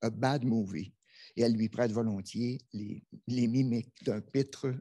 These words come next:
à la Jerry Lewis. Quel est le rapport de tout cela avec moi, écrivain québécois, qui ai eu la chance de vivre et d'écrire dans un État français, mais aussi celle de pouvoir entretenir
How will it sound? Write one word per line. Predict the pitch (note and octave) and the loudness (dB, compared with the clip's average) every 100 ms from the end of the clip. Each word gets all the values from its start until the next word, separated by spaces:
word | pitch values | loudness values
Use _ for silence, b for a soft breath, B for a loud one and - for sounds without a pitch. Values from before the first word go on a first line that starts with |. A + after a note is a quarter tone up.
| - | -4
à | A2+ | -2
la | A2 G#2+ - | 0 -2 -4
Jerry | G#2 G2+ G2+ | 0 0 2
Lewis. | G2 G#2+ - - - - b b b _ _ _ _ _ _ _ _ _ - | -2 -4 -8 -10 -12 -12 b b b _ _ _ _ _ _ _ _ _ 4
Quel | D#3 | 10
est | G3 | 10
le | D#3+ | 10
rapport | C3+ E3 E3+ | 4 2 0
de | C3+ | -2
tout | - | -4
cela | B2+ - B2+ E3+ B B B B - | -6 -2 0 0 B B B B -10
avec | A2+ A2 | -8 -4
moi, | A2+ A2+ B2+ F3+ F#3 | -2 0 2 0 -4
écrivain | A2+ - A#2 C#3+ | -6 -2 0 2
québécois, | C#3 G#2+ F#2 G2+ A#2 D3 B B B B B _ | 2 0 0 -2 -4 -4 B B B B B _
qui | B2+ | 4
ai | C3 | 6
eu | C#3+ | 8
la | C#3+ | 6
chance | A2 C#3+ D#3 B2+ | 6 2 0 0
de | G#2+ | 0
vivre | G#2+ C#3+ A2+ | 2 2 2
et | |
d'écrire | A2 A2+ C#3 C3+ B2+ G#2 | -2 -2 -2 0 -2 -4
dans | A2 G#2 G#2 | -4 -4 -2
un | A#2+ | -4
État | - B2+ | -2 -4
français, | A2+ G#2+ F2+ A#2 A#2 D3 B B B B | -2 -4 -2 -2 -2 -2 B B B B
mais | - A#2+ | 2 4
aussi | A#2 A2+ - D#3 | 4 2 0 0
celle | D#3 A2+ | 2 2
de | G#2+ | 2
pouvoir | - A#2 C3 B2 | 0 0 2 2
entretenir | A#2+ - B2 B2 A#2 B2+ A2+ | -2 -2 -2 0 2 4 2